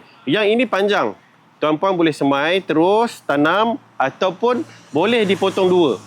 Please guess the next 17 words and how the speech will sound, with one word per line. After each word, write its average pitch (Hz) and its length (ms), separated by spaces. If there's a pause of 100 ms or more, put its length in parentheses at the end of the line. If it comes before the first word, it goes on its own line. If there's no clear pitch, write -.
(200)
So, 185 80
boleh 185 240
dapat 185 400
dua 180 240
pokok 202 400
sebenarnya 170 480 (400)
daripada 160 560
satu 175 320
keratan 156 320
ini. 123 240 (400)
Okey, 127 160 (240)
kita 170 240
bagi 180 160
contoh 208 400 (240)
untuk 147 320
semayan 190 560 (800)
dengan 151 240